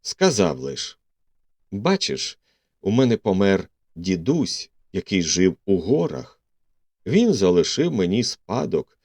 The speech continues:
землю і гроші». Розпрощавшись із гостинним хазяїном, Том поспішив до своєї нареченої у Кролас.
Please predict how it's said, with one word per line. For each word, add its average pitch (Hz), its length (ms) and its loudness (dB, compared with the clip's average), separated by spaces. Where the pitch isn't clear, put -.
землю 143 640 0
і 165 120 0
гроші». - 760 -8
Розпрощавшись 92 1600 -2
із 90 380 -4
гостинним 101 920 0
хазяїном, 85 920 -4
Том 95 320 2
поспішив 98 840 0
до 92 160 2
своєї 90 680 -2
нареченої 151 1000 -2
у 196 120 4
Кролас. - 920 -6